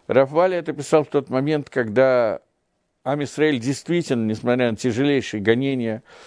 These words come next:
крестовые походы, которые были, все, что произошло, не дай Бог, так чтобы такое повторилось даже чуть-чуть. Несмотря на все это, Ам Исраэль оставались Испания, когда треть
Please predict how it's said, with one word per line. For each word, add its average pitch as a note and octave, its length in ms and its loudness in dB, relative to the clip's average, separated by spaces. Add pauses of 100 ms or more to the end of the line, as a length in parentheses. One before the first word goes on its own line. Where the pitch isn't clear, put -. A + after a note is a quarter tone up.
(240)
крестовые C#3 500 2
походы, C3 440 0
которые A2 380 -2
были, G2+ 260 0
все, D3 240 2
что - 200 -6
произошло, A#2 580 2
не G#2 120 -2
дай A2+ 200 4
Бог, A2 240 -2
так G2 140 -12
чтобы F#2+ 180 -14
такое G#2 280 2
повторилось A2+ 680 -2
даже G2 200 -4 (120)
чуть-чуть. C#3+ 560 -4 (560)
Несмотря E3+ 380 2
на F#3+ 100 2
все F#3+ 240 4
это, F3+ 200 2
Ам D3+ 120 -2
Исраэль D3+ 360 0
оставались C#3+ 560 0
Испания, C#3 640 2 (1200)
когда G#2 580 2 (800)
треть C3 460 -6